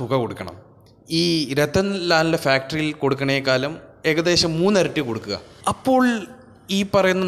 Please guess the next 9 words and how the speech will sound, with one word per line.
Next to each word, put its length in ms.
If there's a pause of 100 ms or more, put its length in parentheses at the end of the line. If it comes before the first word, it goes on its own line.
(100)
നരേഷ് 400
മണ്ഡലോ 340 (560)
ഗംഗാപ്പ 400
ചൗധരിയോ 480 (580)
നമുക്ക് 320
കിട്ടാൻ 300
സാധ്യതയുണ്ട്. 500 (500)
അഥവാ 400
അവർ 200